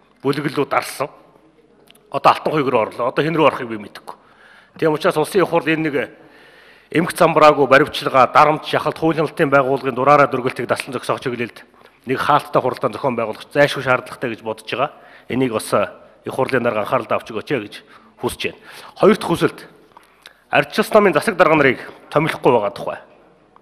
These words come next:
Гомдлууд их ирж байна. Иргэдийн зүгээс. Сүхбаатар аймгийн засаг дарга Батцуур ардчилсан нам ялчхаад байгаа. Өн-, өн-, өнөөдрийг хүртэл томилогдоогүй байна. Баян Зүрх дүүргийн засаг дарга гэж. За, би бол дурггүй тэр хүнд. Үнэхээр дурггүй.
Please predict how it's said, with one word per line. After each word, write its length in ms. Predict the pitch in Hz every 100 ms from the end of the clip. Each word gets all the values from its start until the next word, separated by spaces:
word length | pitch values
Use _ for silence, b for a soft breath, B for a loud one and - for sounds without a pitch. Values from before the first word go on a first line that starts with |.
| _ _ - b b -
Гомдлууд 420 | 135 151 - 147
их 100 | -
ирж 160 | 123 -
байна. 200 | 110 104
Иргэдийн 320 | 117 117 123
зүгээс. 400 | 104 85 - - - _ _ _ _ _ _ _ - -
Сүхбаатар 440 | - 170 180 180
аймгийн 160 | 165 160
засаг 200 | - 156
дарга 160 | 151
Батцуур 440 | 127 - 175 123 - - - _ _ _ b b
ардчилсан 560 | 120 147 - 185 -
нам 80 | 165
ялчхаад 400 | 135 - 143 107
байгаа. 180 | 95 110 - b b b -
Өн-, 160 | 147
өн-, 320 | 165 202 220
өнөөдрийг 340 | 190 226 208 170
хүртэл 220 | 147 -
томилогдоогүй 560 | 143 131 117 139 101 76
байна. 80 | - - _ _ _ _ _ _ b b b b b b b
Баян 280 | - 208 220
Зүрх 100 | 208
дүүргийн 300 | 220 196 190
засаг 240 | 160 175
дарга 240 | 147 151 -
гэж. 160 | -
За, 80 | 156
би 160 | 147 202
бол 80 | -
дурггүй 320 | 165 151 135
тэр 160 | 127
хүнд. 160 | 110 107
Үнэхээр 320 | 117 160 120
дурггүй. 320 | 123 123 135